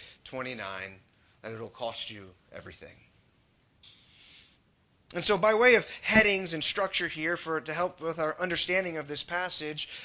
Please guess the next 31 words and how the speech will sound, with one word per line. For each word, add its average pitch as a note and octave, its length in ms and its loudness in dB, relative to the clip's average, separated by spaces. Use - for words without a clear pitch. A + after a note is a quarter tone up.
I F#3 120 -4
would F#3 80 -4
supply G#3 340 0
to A3+ 140 -4
you G3+ 120 -6
this F#3+ 160 0
first - 360 -2
heading, C3+ 340 -2
that E3 120 -2
we G3 80 0
see A#3+ 240 4
a - 20 -2
tale A#3 560 2
of D#3 180 -8
wickedness. C#3+ 920 -6
We F#3+ 120 -4
see A3+ 220 0
a G3+ 60 0
tale A3 640 6
of D#3+ 200 -4
wickedness C3+ 580 -2
take - 320 -2
place E3 400 -2
here G#2 320 -4
in G3 140 4
this G3 160 6
story G3+ 800 4
that D#3+ 240 0
was D#3+ 120 0
just D#3 320 4
read. C#3+ 320 0